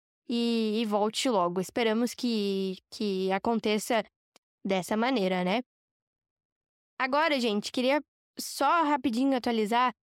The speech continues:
a situação dos reforços, porque o Renato deu pistas ontem, digamos assim, de que eles estão mais perto.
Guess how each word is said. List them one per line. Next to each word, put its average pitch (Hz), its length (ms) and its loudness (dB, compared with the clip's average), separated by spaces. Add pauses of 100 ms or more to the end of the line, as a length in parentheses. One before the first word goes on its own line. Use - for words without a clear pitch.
(260)
a 233 140 0
situação 262 580 0
dos 247 200 0
reforços, 254 1080 -2
porque 208 300 -4
o 226 40 4
Renato 220 680 0 (480)
deu 214 640 0 (920)
pistas - 680 -2 (360)
ontem, 220 420 0 (180)
digamos 196 420 0
assim, 240 340 -2 (640)
de 196 140 -2
que 220 420 0
eles 226 240 0
estão 240 300 -2
mais 226 320 -2
perto. 175 320 -2